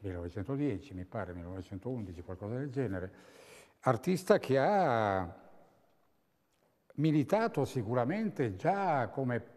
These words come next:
figura primaria nel quarantasei nel Fronte Nuovo delle Arti, no? Insieme a Emilio Vedova,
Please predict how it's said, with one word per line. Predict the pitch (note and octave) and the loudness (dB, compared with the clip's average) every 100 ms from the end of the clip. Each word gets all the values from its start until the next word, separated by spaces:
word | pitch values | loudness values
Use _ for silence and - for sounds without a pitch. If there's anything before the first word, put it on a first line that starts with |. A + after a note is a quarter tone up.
| - | -20
figura | - A#2+ A#2 D#3 | -10 -4 0 0
primaria | - B2+ F#3+ F#3 C3+ | 0 0 0 2 2
nel | A#2 | 2
quarantasei | A#2+ A2+ A#2 A2 B2+ | 2 0 -2 -2 -2
nel | A2 G#2 | -2 -2
Fronte | A2 G#2+ | -4 -4
Nuovo | G2+ G#2 G2 | -2 0 0
delle | G2+ G2+ | -2 -2
Arti, | G2+ F#2+ - | -2 -4 -8
no? | F#2 G2+ | -8 -6
Insieme | A#2 - F2+ | -6 -6 -6
a | |
Emilio | F#2+ F#2 | -4 -6
Vedova, | E2+ F#2+ G#2+ G2 F2+ | -6 -4 -4 -4 -6